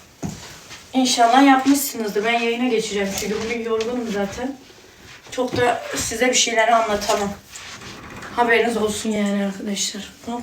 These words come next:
koyayım yarın götürürüm olmasa. Roja teşekkür ederim.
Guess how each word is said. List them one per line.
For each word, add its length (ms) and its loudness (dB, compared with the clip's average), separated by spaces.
koyayım 300 2
yarın 300 -4
götürürüm 580 -6
olmasa. 500 -8
Roja 200 8
teşekkür 420 4
ederim. 320 6